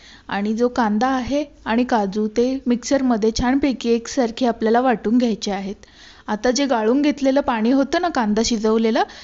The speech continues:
ते इथे बिलकुल नाही वापरायचं, कारण कांद्याचा उग्र वास त्या पाण्यामध्ये आहे, तो आपण भाजीसाठी बिलकुल नाही वापरणार. तुम्ही ते पाणी टाकून देऊ शकता. आता कढईमध्ये काजू फ्राय करून झाल्यानंतर इथे फोडणीला सर्वात अगोदर आपल्याला लसूण टाकायचा आहे.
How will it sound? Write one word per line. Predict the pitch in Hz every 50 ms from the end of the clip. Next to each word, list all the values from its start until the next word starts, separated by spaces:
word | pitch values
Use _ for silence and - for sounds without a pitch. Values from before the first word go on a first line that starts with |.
| - - _
ते | 262 247
इथे | 233 220 - 277
बिलकुल | 233 247 240 220 233 - 254 254
नाही | 254 240 220
वापरायचं, | 208 196 190 - 196 196 196 - 214
कारण | 214 220 214 226 247 262
कांद्याचा | 262 240 208 208 214 214 226 226 269
उग्र | 254 247 214 220 240 254
वास | 262 247 240 247 - -
त्या | - 269
पाण्यामध्ये | 262 254 226 214 214 220 226 226 208 240
आहे, | 220 214 208 220 240 254
तो | 247 247
आपण | 233 220 226 247 247 247
भाजीसाठी | 240 240 214 185 208 233 - 254 220 214 - 269
बिलकुल | 247 247 226 214 - 226 226
नाही | 240 233 226
वापरणार. | 214 196 185 - - 190 190 185 175 170 208 - - - - - - - - -
तुम्ही | 247 240 247 247 -
ते | 269
पाणी | - 254 233 214 220 285 415 427
टाकून | 311 247 233 - 226 226
देऊ | 226 226 196 208 -
शकता. | - 220 202 - _ - - - - _ _ - - - - - - _ -
आता | 214 - 269
कढईमध्ये | 254 - 240 240 262 262 269 277 285 247 285
काजू | 285 285 247 226 208 233 254
फ्राय | 254 - 269 262 262
करून | 262 269 269 269 269 277
झाल्यानंतर | 294 262 247 240 254 262 262 240 220 214 202 226
इथे | 233 220 214 240
फोडणीला | 247 247 247 226 208 196 226 240 240 226 220
सर्वात | 220 - 240 214 196 226 240 262
अगोदर | 247 214 220 214 202 220 214
आपल्याला | 214 208 - 220 214 226 233 240
लसूण | 233 220 214 - 226 226
टाकायचा | 226 226 208 208 196 196 196 - 214 202
आहे. | 196 202 214 277